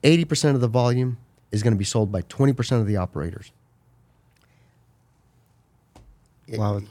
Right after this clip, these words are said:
Speaker 1: Yeah, he-, yeah, we're
Speaker 2: Hundred percent agree.
Speaker 1: wanted to provide special value
Speaker 2: Okay.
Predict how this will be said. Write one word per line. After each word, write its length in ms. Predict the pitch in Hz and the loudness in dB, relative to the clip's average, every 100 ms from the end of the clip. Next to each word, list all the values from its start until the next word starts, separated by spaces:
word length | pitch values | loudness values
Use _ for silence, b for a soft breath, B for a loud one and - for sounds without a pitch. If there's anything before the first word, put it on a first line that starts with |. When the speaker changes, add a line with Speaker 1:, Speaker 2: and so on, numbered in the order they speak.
| _ _ | _ _
Speaker 1:
Yeah, 240 | 113 107 | 0 0
he-, 180 | 82 - | -2 -10
yeah, 220 | - 117 98 | -2 2 2
we're 220 | 101 123 | 2 0
Speaker 2:
Hundred 240 | 135 135 | 2 2
percent 260 | 117 - 120 | 2 -2 0
agree. 320 | 113 110 113 95 _ _ _ _ - | 0 2 0 -2 _ _ _ _ 0
Speaker 1:
wanted 240 | 123 143 | 4 4
to 60 | 143 | 4
provide 420 | 127 117 117 113 _ _ _ _ | 2 2 2 0 _ _ _ _
special 600 | - - - 135 139 147 | -12 -10 2 2 4 -2
value 560 | 117 110 104 104 80 - - _ _ | 0 2 2 2 -4 -12 -18 _ _
Speaker 2:
Okay. 220 | - 120 | -2 -2